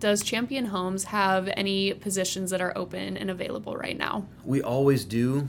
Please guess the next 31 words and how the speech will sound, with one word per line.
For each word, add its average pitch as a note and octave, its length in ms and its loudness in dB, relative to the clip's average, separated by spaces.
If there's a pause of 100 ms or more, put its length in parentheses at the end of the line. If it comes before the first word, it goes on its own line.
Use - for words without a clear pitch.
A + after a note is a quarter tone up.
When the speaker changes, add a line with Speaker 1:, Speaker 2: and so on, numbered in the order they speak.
(140)
Speaker 2:
Right A2 240 0
now, A2 480 -2 (160)
our, G2 380 0
uh, G2 180 -2
our G#2+ 160 -2
production G2+ 540 -4
is F#2+ 420 -6 (480)
kind B2 240 0
of G#2+ 80 0
maxed G#2 400 -2
out G#2 180 0
at G2 140 -4
what G2+ 180 -4
it's G2 160 -8
going G#2 300 -4
to G2+ 80 -2
be, G#2 460 -4 (100)
uh, G2 160 -6
given G2 320 -4
the F#2 80 -4
housing G2 400 -4
market, G2 480 -6
but A2 380 0 (540)
we're A#2+ 240 -4
always B2+ 420 2
looking G2+ 240 -6
for G2 100 -8
talented F2+ 520 -8
Speaker 1:
Mm-hmm. F2 140 -8
Speaker 2:
individuals. - 800 -4
As G#2 320 -4